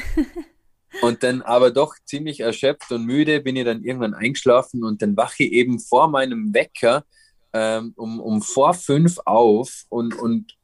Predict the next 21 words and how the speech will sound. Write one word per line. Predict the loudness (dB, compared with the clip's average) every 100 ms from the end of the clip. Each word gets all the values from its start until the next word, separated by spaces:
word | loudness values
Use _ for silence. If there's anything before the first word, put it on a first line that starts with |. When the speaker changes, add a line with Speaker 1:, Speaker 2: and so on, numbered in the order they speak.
| -4
Speaker 2:
geh | 0
so | 0 0
meinen | 0 0
Körper | -2 -2 -2 0 0
durch | 4 2 2 -10
und | -6 -6
spür | -2 4 4
so | 4
in | 2
meinen | 0 0
Körper | 0 -2 -2
hinein | -2 0 0 -2 -4
und | -8 -4
check | -4 -2
ihn | -4 -2
so | -2
durch | 4 4 4
und | -2 0 2 0 _ -20 -20 _
ich | -4 2
hab | 2 2
ne-, | 2 2 2